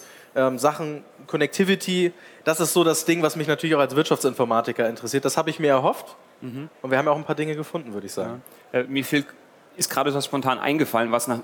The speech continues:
Speaker 2: nach der L E D hätte kommen können, nämlich so ein kleiner Arc-Reaktor, um
Speaker 1: Ja.
Speaker 2: das Aquarium so kabellos zu machen. Das
Speaker 1: Ja,
Speaker 2: wär's
Speaker 1: oder
Speaker 2: dann aber
Speaker 1: autono-, autonome Systeme, das ist ja auch ein, ein
Speaker 2: Ja, so,
Speaker 1: Trend.
Speaker 2: so, so ein freistehendes
Speaker 1: Ja.
Speaker 2: Aquarium, gar keine Stromkabel, alles im Unterschrank, so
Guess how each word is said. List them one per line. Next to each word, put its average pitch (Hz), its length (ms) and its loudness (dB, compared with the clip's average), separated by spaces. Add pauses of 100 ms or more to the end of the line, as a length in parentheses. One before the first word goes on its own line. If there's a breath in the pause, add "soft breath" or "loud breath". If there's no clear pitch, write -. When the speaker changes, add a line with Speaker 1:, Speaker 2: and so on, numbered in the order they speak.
(140)
Speaker 2:
nach 127 160 -4
der 127 180 0
L 127 140 2
E 123 60 4
D 131 180 4
hätte 131 160 0
kommen 143 280 -2
können, 113 200 -6
nämlich 117 160 -6
so 127 80 -4
ein 120 40 -6
kleiner 123 260 0
Arc-Reaktor, 120 760 0 (460 loud breath)
um 120 60 -6
Speaker 1:
Ja. 110 80 0
Speaker 2:
das 127 140 2
Aquarium 123 520 0
so 123 80 -2
kabellos 123 560 -2
zu 117 140 -4
machen. 107 340 -4 (120)
Das 120 120 -4
Speaker 1:
Ja, 123 80 2
Speaker 2:
wär's 120 100 2
Speaker 1:
oder 131 120 4
Speaker 2:
dann 127 100 4
aber 110 120 4
Speaker 1:
autono-, 170 220 0
autonome 165 520 0
Systeme, 143 480 0
das 110 160 -2
ist 127 120 -4
ja 131 120 2
auch 135 200 2
ein, 117 160 -10 (140)
ein 113 80 -12
Speaker 2:
Ja, 190 80 0
so, 208 60 4
Speaker 1:
Trend. 117 260 0
Speaker 2:
so, 202 140 -2
so 190 240 -4
ein 202 40 0
freistehendes 185 600 0
Speaker 1:
Ja. - 60 2
Speaker 2:
Aquarium, 147 480 0
gar 147 100 2
keine 143 220 0
Stromkabel, 143 600 0
alles 143 280 2
im - 80 -4
Unterschrank, 127 600 0
so 123 360 -2